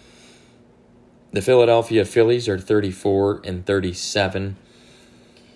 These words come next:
They've, uh, lost three in a row. The Atlanta Braves continue to slide down those standings in the N L East. They're thirty-five and thirty-nine.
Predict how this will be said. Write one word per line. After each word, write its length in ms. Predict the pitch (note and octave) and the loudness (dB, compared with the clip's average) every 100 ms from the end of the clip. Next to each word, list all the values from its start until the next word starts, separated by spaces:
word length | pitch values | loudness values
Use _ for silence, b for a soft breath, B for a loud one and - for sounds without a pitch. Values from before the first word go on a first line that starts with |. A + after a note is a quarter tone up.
| b b - | b b -4
They've, 300 | G2 F#2+ F#2 | 0 0 0
uh, 220 | F#2 F2+ | 0 2
lost 400 | F#2+ G2+ F2+ - | 2 2 0 -4
three 180 | G#2 G2+ | -2 0
in 80 | F#2 | 0
a 60 | |
row. 260 | F#2+ G2 F#2 | 2 2 2
The 140 | G2 | 0
Atlanta 320 | - G#2 G2+ | -2 -2 -2
Braves 560 | F#2 G2 G2 G2+ F#2+ - | -2 0 2 2 0 -4
continue 420 | - F#2 G2+ F#2+ | -10 -6 -4 -4
to 80 | F2 | -6
slide 600 | - G2+ F#2+ F#2 F#2+ F#2+ - - F#2+ | -6 -2 0 0 -2 -4 -12 -12 -4
down 380 | G2 F#2 F2+ | -4 -4 -6
those 200 | F2 F2 | -6 -8
standings 720 | - G2 F#2 F#2 G2 F#2+ - - B B B B - | -6 -4 -4 -4 -6 -8 -12 -20 B B B B -12
in 80 | F#2 | -8
the 120 | F2+ | -4
N 120 | G2 | -2
L 200 | F#2 F#2 | -2 0
East. 220 | F#2+ F#2 | -2 -2
They're 100 | G#2 | -2
thirty-five 640 | G2 A2 G#2 F#2+ G2 G2 G2 | -2 2 2 2 0 -2 -2
and 160 | F#2 | -4
thirty-nine. 720 | - G2 F#2+ F#2 F2+ F#2 F2+ | -2 -2 -2 -4 -4 -4 -6